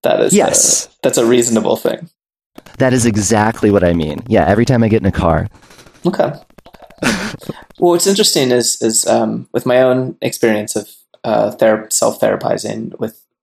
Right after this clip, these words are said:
Speaker 1: this kind of tactic is that for a while I couldn't drive because of my anxiety,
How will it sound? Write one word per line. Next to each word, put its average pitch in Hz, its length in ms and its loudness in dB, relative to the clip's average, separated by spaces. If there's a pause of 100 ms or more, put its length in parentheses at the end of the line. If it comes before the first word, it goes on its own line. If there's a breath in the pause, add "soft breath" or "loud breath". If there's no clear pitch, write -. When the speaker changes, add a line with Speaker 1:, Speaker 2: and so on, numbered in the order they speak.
Speaker 1:
this 120 180 -8
kind 104 200 -4
of - 220 -12
tactic - 540 -2 (460 soft breath)
is 110 140 -8
that 95 340 0 (1300)
for 131 160 0
a 113 80 4
while 131 460 4
I 117 100 2
couldn't - 520 -4
drive 104 800 0 (100)
because 113 260 0
of 104 80 -2
my 110 120 -2
anxiety, 104 720 -2